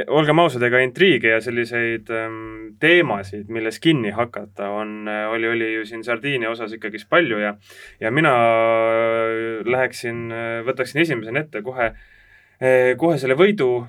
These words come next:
heitluse nii-öelda siis ja, ja, ja need võimalikud,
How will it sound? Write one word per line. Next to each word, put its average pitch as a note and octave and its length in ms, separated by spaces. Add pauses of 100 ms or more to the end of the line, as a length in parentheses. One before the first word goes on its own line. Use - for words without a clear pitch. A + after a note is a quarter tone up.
(220)
heitluse E3 480
nii-öelda G#2+ 320
siis G2 300
ja, A2 160 (100)
ja, A2+ 140 (100)
ja A2 160
need A2+ 160
võimalikud, A2+ 800